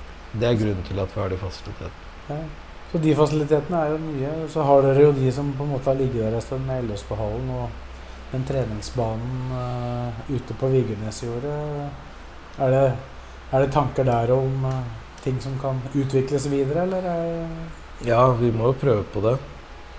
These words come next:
Speaker 1: Eh, så det er noen tanker om at vi skal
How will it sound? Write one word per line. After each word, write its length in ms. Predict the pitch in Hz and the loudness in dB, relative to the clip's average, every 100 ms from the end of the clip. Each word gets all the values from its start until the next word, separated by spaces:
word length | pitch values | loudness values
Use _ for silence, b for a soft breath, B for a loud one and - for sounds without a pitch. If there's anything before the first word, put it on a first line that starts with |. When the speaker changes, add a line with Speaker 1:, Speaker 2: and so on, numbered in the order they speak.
| - - - - - - 127 | -16 -16 -16 -16 -16 -6 -2
Speaker 1:
Eh, 840 | 123 117 117 113 110 113 117 113 | 0 0 0 0 -2 -2 -2 -4
så 120 | 107 113 | -2 0
det 120 | 107 | 2
er 160 | 104 | 2
noen 160 | 120 127 | 0 0
tanker 420 | - 98 - 95 | -4 -6 -6 -6
om 140 | 95 95 | -6 -6
at 200 | - 104 | -6 -6
vi 80 | |
skal 520 | 95 - 110 95 95 | -6 -4 -4 -2 -4